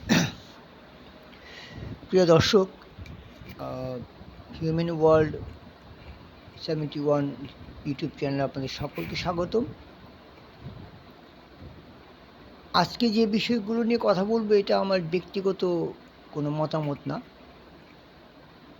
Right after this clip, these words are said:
বিগত কয়েকদিন যাবত এক-, একটি বিষয় নিয়ে, আহ, সোশ্যাল মিডিয়াতে বেশ তোলপাড় চলতেছে। একটি বিষয়, একটি নাম,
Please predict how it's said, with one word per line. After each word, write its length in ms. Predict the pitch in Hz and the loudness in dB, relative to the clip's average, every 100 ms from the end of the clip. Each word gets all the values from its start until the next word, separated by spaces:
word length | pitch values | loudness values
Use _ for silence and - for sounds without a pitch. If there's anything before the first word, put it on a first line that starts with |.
| - - - - 202 | -20 -20 -20 -20 -10
বিগত 280 | 175 - 214 - | 0 2 2 4
কয়েকদিন 380 | - 208 185 202 | 6 6 4 2
যাবত 320 | 208 180 180 180 | 2 2 -2 -2
এক-, 260 | 165 - - - - - | -6 -10 -20 -20 -16 -16
একটি 300 | - - 202 | -10 -4 -2
বিষয় 400 | 175 143 214 208 | -2 2 4 4
নিয়ে, 340 | 196 175 262 - - - - - - - - - - - - - - - 139 | 2 0 -2 -8 -18 -20 -20 -20 -20 -20 -20 -20 -20 -20 -20 -20 -20 -20 -16
আহ, 380 | 143 131 131 123 - - - - | -12 -12 -12 -14 -18 -20 -20 -6
সোশ্যাল 420 | - 190 - 190 | 0 2 4 2
মিডিয়াতে 460 | 180 170 165 160 160 | 2 2 2 2 -2
বেশ 220 | 151 - - - - | -4 -4 -8 -12 -2
তোলপাড় 380 | 254 247 220 190 | 4 4 4 0
চলতেছে। 520 | - 147 123 - - - - - - - - - - - - - - - - - - - - - - - - - - - - 208 | 0 -8 -8 -14 -16 -20 -20 -14 -2 -2 -2 -10 -20 -20 -20 -20 -20 -20 -20 -20 -20 -20 -20 -20 -20 -20 -20 -20 -20 -20 -6 -4
একটি 200 | - - | -4 -4
বিষয়, 440 | 196 202 - 269 254 | -4 -4 0 -2 0
একটি 260 | 208 - 185 | -4 -4 -4
নাম, 300 | 165 127 | -2 -4